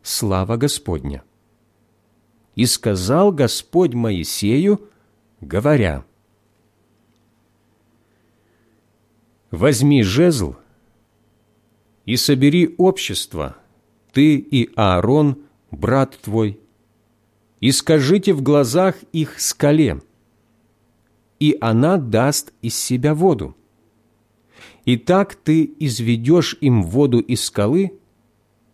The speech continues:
и напоишь общество и скот его».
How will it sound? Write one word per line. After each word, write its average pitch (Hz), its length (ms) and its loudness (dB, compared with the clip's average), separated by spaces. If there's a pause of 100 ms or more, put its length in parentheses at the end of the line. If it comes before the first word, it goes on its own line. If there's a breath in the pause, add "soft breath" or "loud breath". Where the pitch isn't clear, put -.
(160)
и 156 80 0
напоишь 131 760 0 (120)
общество 143 800 -2 (420)
и 165 80 -2
скот 98 460 -6
его». 90 440 -6